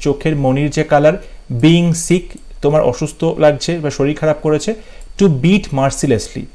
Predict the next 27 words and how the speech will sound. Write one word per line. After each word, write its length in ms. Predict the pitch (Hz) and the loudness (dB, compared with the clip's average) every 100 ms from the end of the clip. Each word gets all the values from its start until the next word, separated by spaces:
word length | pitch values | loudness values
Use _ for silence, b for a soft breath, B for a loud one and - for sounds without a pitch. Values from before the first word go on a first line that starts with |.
| b b b | b b b
মানে 140 | 151 160 | 2 4
নির্মমভাবে 640 | 151 160 185 190 185 190 | 4 2 2 2 2 0
কাউকে 280 | 175 139 190 | 2 2 2
মারধর 500 | 156 120 120 110 113 | 2 2 2 0 -2
করা। 240 | - 117 - B B B | -2 -6 -8 B B B
Option 380 | - 123 160 135 | -2 0 -2 -2
ডি 180 | 120 160 | 0 2
হবে 160 | 165 160 | 0 0
সঠিক 340 | 139 147 143 | -2 -2 -4
উত্তর, 260 | 139 196 208 B B 139 | -2 -2 -4 B B -2
নির্মমভাবে 720 | 147 156 156 185 196 180 180 | 2 2 2 2 2 0 -2
কাউকে 320 | 175 151 156 | 0 0 0
মারধর 440 | 143 120 120 151 156 | 0 0 0 0 -2
করা, 280 | 143 117 B B - | 0 0 B B -4
তখন 320 | 127 160 123 | -2 -2 -2
black 220 | 120 120 147 | 0 0 -2
and 100 | 143 110 | -4 -2
blue 160 | 113 | 0
বলা 220 | 104 117 | 0 -2
হয়। 160 | 107 117 B B - | -4 -8 B B -8
মানে 120 | 139 | -2
কাউকে 320 | 147 143 170 | 0 0 0
মেরে 360 | 151 139 151 139 | -2 -2 0 0
গায়ে 260 | 131 123 | 2 0
যে 100 | 135 | 0
কালশিটে 640 | 156 - 131 147 160 196 185 | -4 -2 0 2 0 0 2
দাগ 180 | 147 | 2